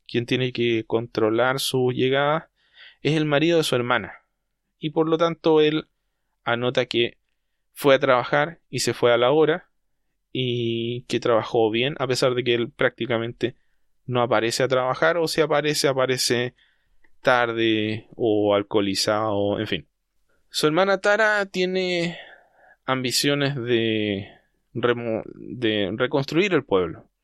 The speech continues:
de darle un, un nuevo aire, y está en un momento bastante malo en su, de su matrimonio, donde llegaron a un punto en el que su, su pareja quiere ser padre y ella no.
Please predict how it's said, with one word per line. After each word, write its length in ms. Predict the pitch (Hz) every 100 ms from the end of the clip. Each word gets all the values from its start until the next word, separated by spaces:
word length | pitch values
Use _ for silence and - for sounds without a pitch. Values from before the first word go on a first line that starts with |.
| _ _ _ -
de 260 | 120 120
darle 920 | 120 131 127 123 120 117 117 113 113 110
un, 420 | - 113 110 -
un 140 | 113
nuevo 320 | 120 131 131
aire, 380 | 143 156 127 156 _ _ _ _ _ _ -
y 120 | 143
está 200 | 139 175
en 80 | 185
un 100 | 180
momento 400 | 170 175 180 175
bastante 1040 | 151 - 165 - 180 175 170 165 156 147 - _ _ _ _ _ -
malo 520 | 123 147 170 170 143
en 80 | 135
su, 180 | 135
de 140 | 123 131
su 120 | 131
matrimonio, 640 | 131 127 135 131 110 117 123
donde 800 | 123 123 127 127 123 123 123 _ _ _ _ _ _ -
llegaron 380 | 143 160 185 185
a 40 |
un 40 |
punto 240 | 185 180 180
en 60 |
el 100 | 170
que 320 | 160 156 151 147
su, 600 | - 151 147 143 143 139
su 160 | 147 147
pareja 340 | 147 160 165
quiere 200 | 156 156
ser 180 | 165 156
padre 300 | 165 175 180
y 100 | 165
ella 180 | 160 139
no. 200 | 85